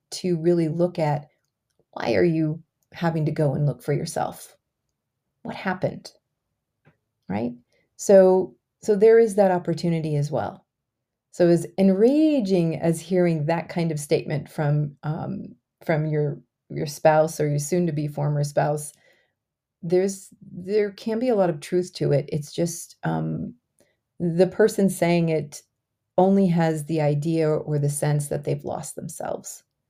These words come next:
And so I would, I would say, again, stay with the conversation and the unwinding and the ending of that.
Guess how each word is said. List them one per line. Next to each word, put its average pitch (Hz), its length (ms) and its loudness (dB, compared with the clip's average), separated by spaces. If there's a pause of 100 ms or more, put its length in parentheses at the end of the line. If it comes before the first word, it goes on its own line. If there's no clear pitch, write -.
(1400)
And 175 240 2
so 170 460 6 (100)
I 165 200 2
would, 156 520 -2
I 160 120 2
would 151 160 -2
say, 147 260 0
again, 143 560 -2 (600)
stay - 360 0
with 151 180 0
the 151 80 -2
conversation 147 960 -4
and 151 200 -2
the 151 200 -2
unwinding 147 880 0
and 143 100 0
the 139 160 -2
ending 139 380 -6
of - 140 -16
that. - 400 -10